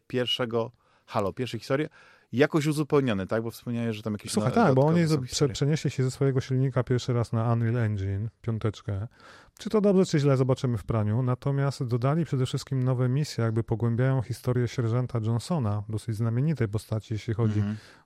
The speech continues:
Speaker 2: o
Speaker 1: Tak.
Speaker 2: całą tą pierwszą trylogię. Mają być jakieś misje z nimi, historia jego i może Master Chiefa. Widziałem jakieś rzeczy w kosmosie, latanie. Super, nie? Że coś tam rozszerzają.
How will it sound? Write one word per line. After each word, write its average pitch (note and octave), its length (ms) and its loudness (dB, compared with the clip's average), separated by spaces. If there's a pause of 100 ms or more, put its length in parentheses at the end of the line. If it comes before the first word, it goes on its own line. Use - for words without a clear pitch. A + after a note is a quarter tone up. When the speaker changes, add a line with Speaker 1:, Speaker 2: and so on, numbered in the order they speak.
Speaker 2:
o A#2 60 -4
Speaker 1:
Tak. - 100 -8
Speaker 2:
całą A#2 200 2
tą G#2+ 160 -4
pierwszą A2+ 300 0
trylogię. G#2 520 0 (340)
Mają C#3 220 4
być D3 120 2
jakieś C#3 240 0
misje C3 300 2
z A2 80 0
nimi, A#2 260 2
historia A2 480 0
jego A#2+ 320 2
i G#2+ 80 0
może G#2 260 0
Master G#2+ 320 -2
Chiefa. B2 280 -2
Widziałem G#2+ 380 0
jakieś G#2+ 220 -2
rzeczy A2 240 -2
w - 80 -12
kosmosie, A2 480 -2
latanie. G#2 500 -2 (280)
Super, G2 440 0
nie? C3+ 140 0 (400)
Że A2 80 -4
coś - 160 -4
tam A2+ 120 0
rozszerzają. G#2 640 -2